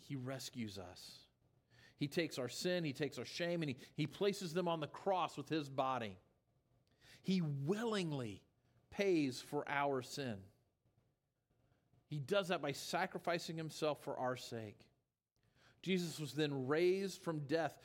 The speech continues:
to provide the only way for us to be rescued and restored to right relationship with God. We were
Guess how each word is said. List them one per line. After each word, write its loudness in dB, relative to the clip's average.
to -12
provide 2
the -4
only 2
way 4
for 0
us 0
to -10
be -2
rescued 0
and -4
restored 2
to -2
right 2
relationship -4
with -16
God. -8
We 0
were 2